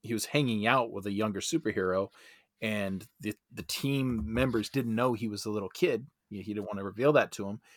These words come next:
and so a couple went up to him and said, "Hey, why are you spending so much time with that sixteen-year-old girl?" And he's like, "Uh, I, I, I didn't, I didn't mean to. I didn't, I didn't think about it." And he was kinda crushed because, you know, he can't meet anybody 'cause he's a dork,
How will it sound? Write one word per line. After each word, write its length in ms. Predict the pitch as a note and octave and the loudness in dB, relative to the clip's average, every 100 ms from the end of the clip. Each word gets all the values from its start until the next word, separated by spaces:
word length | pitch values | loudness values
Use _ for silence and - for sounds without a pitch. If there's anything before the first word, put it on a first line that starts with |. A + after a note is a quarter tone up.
| _ | _
and 100 | A2+ | -4
so 100 | - | 0
a 60 | A2 | 2
couple 380 | - D3+ A2+ G2+ | 2 2 0 0
went 160 | G#2 | -4
up 80 | C#3 | -6
to 80 | - | -6
him 60 | G2+ | -8
and 80 | F#2 | -8
said, 140 | G#2 | -8
"Hey, 100 | B2+ | -6
why 200 | G#2+ - | -4 -4
are 40 | A2 | -4
you 100 | - | -6
spending 300 | - A2+ G2 | -8 -10 -10
so 140 | - | -12
much 180 | G2+ - | -12 -14
time 300 | - B2 F2+ | -12 -8 -8
with 120 | F#2+ - | -10 -10
that 160 | C2+ | -10
sixteen-year-old 600 | - - - G2 E2+ D2+ | -8 -10 -10 -12 -12 -12
girl?" 280 | - C3 - _ _ _ _ - - - - - | -10 -12 -12 _ _ _ _ -12 -10 -10 -10 -10
And 80 | G2+ | -10
he's 160 | F#2 - | -8 -8
like, 200 | E2+ - - | -10 -10 -8
"Uh, 40 | |
I, 920 | E2+ D2 E2 - - - - A#1+ G2 - | -4 -2 -2 -2 -4 -6 -6 -6 -6 -6
I, 280 | F#2 D#2+ D2+ G#2 | -6 -6 -8 -8
I 20 | |
didn't, 260 | G2+ - - - | -10 -14 -20 -16
I 60 | G#2 | -12
didn't 140 | F#2+ | -10
mean 120 | A#2+ B2 | -10 -10
to. 180 | E2+ | -10
I 60 | F#2+ | -10
didn't, 160 | F#2+ - | -12 -14
I 40 | G#2+ | -12
didn't 140 | G2 | -10
think 140 | - A2+ | -10 -8
about 220 | F#2+ F2 | -8 -8
it." 120 | G2 _ - - | -12 _ -14 -6
And 80 | A#2 | -4
he 60 | |
was 80 | G#2+ | 0
kinda 180 | C#3+ - | 2 2
crushed 540 | - - E3 - - - | 2 8 8 6 -6 -8
because, 540 | G#2 G#2+ F#2+ - - _ _ _ _ | -4 -4 -2 -4 -6 _ _ _ _
you 100 | A2+ G#2 | -4 -2
know, 240 | F#2 - _ _ | -4 -8 _ _
he 220 | - B2+ | -6 -6
can't 360 | - C#3 A#2 G#2 | -4 -4 -2 -2
meet 280 | A2 B2 A#2 | 0 0 0
anybody 520 | G2 F#2+ F#2+ G2 A#2 | -2 -4 -4 -2 -2
'cause 240 | - A#2+ | -2 -4
he's 200 | - G#2+ | -4 -4
a 80 | F#2+ E2+ | -6 -2
dork, 320 | C3+ A#2 G2+ | 2 2 2